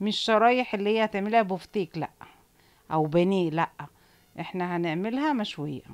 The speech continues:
فقطع الصدر الحتة بتاعته تبقى سميكة شوية تستحمل السوا وما تنشفش معايا.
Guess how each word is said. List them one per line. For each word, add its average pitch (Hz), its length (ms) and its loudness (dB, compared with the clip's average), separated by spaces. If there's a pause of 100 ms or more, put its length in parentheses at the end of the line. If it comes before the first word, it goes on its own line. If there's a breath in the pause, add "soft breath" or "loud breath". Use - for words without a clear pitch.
(120)
فقطع 214 500 4
الصدر 330 560 0 (160)
الحتة 190 760 -4
بتاعته 359 340 -2
تبقى 208 220 -2
سميكة 240 340 -2
شوية 294 160 -2
تستحمل 240 580 -6
السوا 349 380 0 (460 loud breath)
وما 208 180 0
تنشفش 220 460 -2
معايا. 127 320 -4